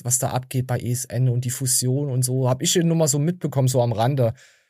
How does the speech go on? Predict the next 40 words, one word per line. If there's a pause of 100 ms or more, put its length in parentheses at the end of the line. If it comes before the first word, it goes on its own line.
(180)
Was
da
jetzt
wirklich
abging,
keine
Ahnung. (920)
Ich
weiß
nur,
ich
bin
eigentlich
froh,
dass
das,
äh,
Team
Dumdum
Forum
zu
ist, (880)
weil
da
sind
auch
ganz,
ganz,
ganz
kranke
Leute
unterwegs,
also
mit
Ego-Problemen
und
so,
und
die
da